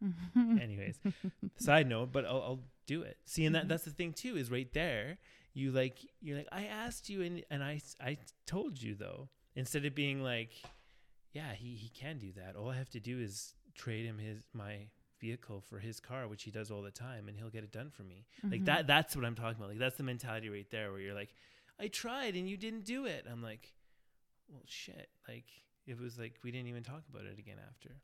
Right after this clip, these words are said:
Speaker 1: Mm-hmm.
Speaker 2: Where it's
Speaker 1: Well,
Speaker 2: like
Speaker 1: normally when somebody says no to me, I don't, I don't come back to them again and again. That's why I'm a
Speaker 2: Mm.
Speaker 1: terrible salesperson.
Speaker 2: But I didn't say no. That,
Speaker 1: Mm-hmm.
Speaker 2: that's the thing that, like, how you heard it or how it was isn't.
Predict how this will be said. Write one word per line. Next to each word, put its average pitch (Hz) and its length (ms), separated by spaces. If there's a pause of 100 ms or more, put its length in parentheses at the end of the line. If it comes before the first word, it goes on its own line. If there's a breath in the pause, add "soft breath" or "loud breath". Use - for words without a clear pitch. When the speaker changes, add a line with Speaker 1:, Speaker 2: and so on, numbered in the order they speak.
(180)
Speaker 1:
Mm-hmm. 196 300
Speaker 2:
Where 175 80
it's 208 60
Speaker 1:
Well, 208 180
Speaker 2:
like 214 320
Speaker 1:
normally 208 360
when 185 140
somebody 170 260
says 165 260
no 160 180
to 160 80
me, 165 180
I - 60
don't, - 300 (460)
I 196 60
don't 180 200
come 180 180
back - 260
to - 100
them - 280
again 185 280
and - 100
again. 190 380 (240)
That's - 100
why - 80
I'm 156 100
a - 60
Speaker 2:
Mm. - 60
Speaker 1:
terrible 185 340
salesperson. 190 640 (180)
Speaker 2:
But 117 100
I 127 80
didn't 143 200
say - 200
no. 90 60 (520)
That, 95 100
Speaker 1:
Mm-hmm. 90 80
Speaker 2:
that's 110 180
the 110 80
thing 104 220
that, 101 140
like, 95 260 (460)
how 101 120
you 101 160
heard 98 240
it 92 140
or 95 80
how 95 300
it - 40
was 95 540 (180)
isn't. 110 380